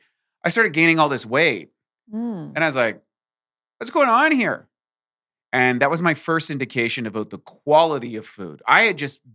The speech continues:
Speaker 1: been in a high quality food environment and didn't know it.
Speaker 2: Yeah.
Speaker 1: And then
Speaker 2: For-,
Speaker 1: when I found it, I was like, "Oh,
Speaker 2: fortunate.
Speaker 1: wow, there's a big difference." And unfortunately, most people are in the opposite. They've never had high quality food, so they,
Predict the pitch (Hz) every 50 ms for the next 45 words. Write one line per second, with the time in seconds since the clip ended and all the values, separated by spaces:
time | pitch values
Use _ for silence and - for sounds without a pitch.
0 | _ - 147 156 180 156 143 127 110 127 131 131 135 - - 143 131 131 131 123
1 | 120 117 - - 131 127 117 113 107 95 123 127 147 160 156 143 131 113 113 104
2 | 117 123 113 107 101 101 113 131 147 123 90 76 - - _ _ - 160 175 170
3 | 165 160 160 165 - _ _ _ _ _ - 123 135 151 151 143 131 120 107 -
4 | - - 151 185 208 202 160 135 123 117 117 107 113 208 208 190 180 214 202 175
5 | 175 202 202 170 185 208 190 175 139 165 156 131 156 185 185 - 165 143 143 143
6 | 135 131 - 180 - - 170 151 135 135 143 151 - 180 147 143 135 131 123 117
7 | 117 117 113 117 123 135 139 - 107 85 107 117 110 131 135 139 139 123 - -
8 | 139 156 170 175 175 156 147 135 123 120 - 120 117 113 110 107 110 107 - 113
9 | 107 107 104 - - 110 104 107 104 107 107 104